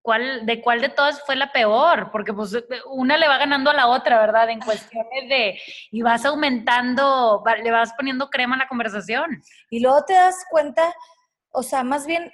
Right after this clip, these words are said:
Speaker 3: es darte cuenta el, el lo que tú llevas, así como decir, "Se me cayó", hay una ahí analogía que somos como jarras y que traes dentro, pues traes
Speaker 2: Sí.
Speaker 3: café, tiras café,
Speaker 1: Ujú.
Speaker 3: tiras
Speaker 2: Sí.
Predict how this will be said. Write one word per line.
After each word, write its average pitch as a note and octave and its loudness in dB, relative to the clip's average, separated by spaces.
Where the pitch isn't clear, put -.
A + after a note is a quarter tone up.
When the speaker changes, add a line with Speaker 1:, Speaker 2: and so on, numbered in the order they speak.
Speaker 3:
es B3 -2
darte D4+ -2
cuenta A3 -4
el, G3+ -6
el G#3 -6
lo G#3 -8
que G#3 -12
tú A#3+ -14
llevas, C#4 -4
así A3 -12
como A#3 -12
decir, G#3+ -10
"Se G#3 -16
me F#3 -14
cayó", F#3 -6
hay A3 -6
una A#3+ -6
ahí A3 -8
analogía F#3+ -8
que F#3 -10
somos G3 -10
como F3+ -10
jarras F3+ -8
y F3+ -14
que F3+ -10
traes F#3 -8
dentro, F3 -8
pues F3 -14
traes E3+ -12
Speaker 2:
Sí. A3+ -16
Speaker 3:
café, G3+ -6
tiras F#3+ -8
café, F3 -6
Speaker 1:
Ujú. F#3 -16
Speaker 3:
tiras F#3+ -2
Speaker 2:
Sí. G#3 -14